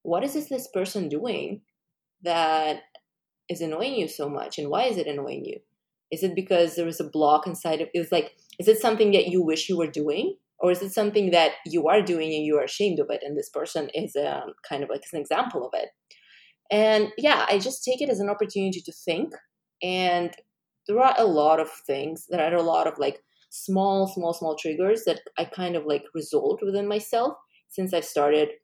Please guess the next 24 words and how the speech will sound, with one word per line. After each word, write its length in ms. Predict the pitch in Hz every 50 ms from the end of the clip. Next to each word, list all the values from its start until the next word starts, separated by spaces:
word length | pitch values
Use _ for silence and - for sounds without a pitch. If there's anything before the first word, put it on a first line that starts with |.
| _ 151
doing 260 | 156 151 143 135 -
this. 260 | - - - - - _
So 500 | - - - 202 202 196 190 180 - -
take 220 | - 240 247 233 214
judgment 380 | 185 156 156 208 226 233 233 -
as 120 | - 180 170
an 100 | 175 175
opportunity 540 | 165 - 185 185 - 202 196 196 - 180 - -
to 400 | 180 180 175 170 165 160 151 151 _ _ _ _ _ _ _ _ _ _ _ _
improve 300 | 214 214 175 180 180 175
yourself 580 | 185 170 160 160 - - - - - - - - - _ _ _ _ _ _ -
rather 240 | 160 165 175 180 180
than 220 | 175 180 180 175
to 480 | 170 - - 175 170 165 165 165 147 - -
validate 400 | 165 165 160 165 165 165 147 147
yourself 340 | 151 147 - - 139 - -
through 140 | - 147 131
other 160 | - 110 -
people, 400 | - - 139 127 _ 135 - -
because 460 | - - - 175 165 156 151 147 - - _ _ _ _ _ _ _ _ _ _ _ _ _ _ -
essentially, 540 | 185 185 - 247 254 247 - 247 240 220 214
you 180 | 196 190 185 180
know, 440 | 175 180 180 165 147 143 - 190 -
like, 240 | - 180 180 175 -